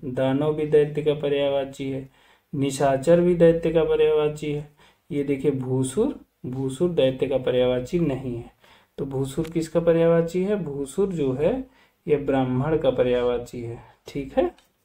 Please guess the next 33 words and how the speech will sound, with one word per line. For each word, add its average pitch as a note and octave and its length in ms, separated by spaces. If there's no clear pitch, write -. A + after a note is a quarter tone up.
चलिए D3+ 300
इसकी F3+ 240
व्याख्या C#3 420
देखते C3+ 360
हैं। F#3+ 240
इसमें C#3+ 300
सही D3+ 300
क्या D#3+ 200
है? F#3 120
भूसुर D3 520
सही D3 320
है। A3+ 180
तो C#3+ 60
भूसुर C#3+ 500
जो D#3 180
है D#3+ 140
किसकी D#3+ 380
पर्यायवाची E3+ 640
है? C#4+ 200
भूसुर C#3+ 760
ब्राह्मण C3 600
की C3 100
पर्यायवाची A#2+ 680
है। B2+ 220
ठीक C3+ 360
है, C4 160
ब्राह्मण C3+ 520
को D#3 180
भूसुर B2+ 420
भी B2+ 200
कहा B2+ 200
जाता A#2+ 400
है। B3 200